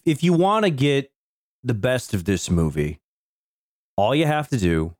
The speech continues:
watch that opening scene, and then after that, fast forward to, I think it's about somewhere between forty and forty-five minutes in, okay? And this is, that's, that's, like, the big bedroom, "I hate you, Dad" monologue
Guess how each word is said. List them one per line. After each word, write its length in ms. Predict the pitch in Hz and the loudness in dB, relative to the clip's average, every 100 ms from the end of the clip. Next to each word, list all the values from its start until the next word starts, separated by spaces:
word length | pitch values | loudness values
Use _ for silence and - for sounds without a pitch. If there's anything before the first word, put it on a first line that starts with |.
| _ _ | _ _
watch 340 | 104 135 - - | -2 -2 -2 -2
that 160 | 170 | 2
opening 400 | 139 131 139 120 | 0 0 0 0
scene, 520 | - - 92 82 101 - _ _ _ _ _ _ _ _ - | -2 -2 0 -2 -4 -10 _ _ _ _ _ _ _ _ -4
and 160 | 110 113 | -2 0
then 80 | |
after 340 | 123 139 117 113 | 0 -2 -2 -2
that, 380 | 107 101 101 - _ _ - | -2 -2 -4 -8 _ _ -4
fast 340 | 139 147 - | -4 -4 -4
forward 460 | 139 127 123 120 104 | -2 0 0 0 -2
to, 400 | - 117 113 - | 0 2 2 0
I 80 | 113 | -4
think 160 | 170 | -2
it's 100 | 202 | -2
about 540 | 127 113 110 107 104 - _ _ - | -2 -2 0 0 -2 -4 _ _ -20
somewhere 280 | - 196 214 | -6 -2 0
between 340 | 139 135 113 | -2 0 -2
forty 380 | - 120 120 110 | 0 0 2 0
and 100 | 98 | 0
forty-five 540 | 110 104 95 98 90 | -2 -2 -2 -2 -2
minutes 340 | 90 85 78 - | -2 -2 -4 -4
in, 260 | 76 69 - _ _ _ _ | -6 -8 -18 _ _ _ _
okay? 240 | 85 82 87 _ _ _ _ | -4 -2 -6 _ _ _ _
And 140 | 98 110 | -2 0
this 180 | 117 120 | 0 -2
is, 180 | 104 | -4
that's, 360 | - 127 131 - | -2 -2 -2 -4
that's, 320 | 139 135 - | -4 -2 -2
like, 200 | 151 123 | -4 -2
the 80 | 123 | -4
big 380 | 98 120 104 87 | -2 -2 -4 -4
bedroom, 480 | 117 113 107 107 101 | -4 -2 0 0 0
"I 140 | 98 | 0
hate 260 | 92 104 104 | 0 -2 0
you, 160 | 101 | 0
Dad" 420 | 87 98 98 95 87 | 0 0 0 -2 -2
monologue 640 | 92 101 104 110 113 | -2 0 0 0 -2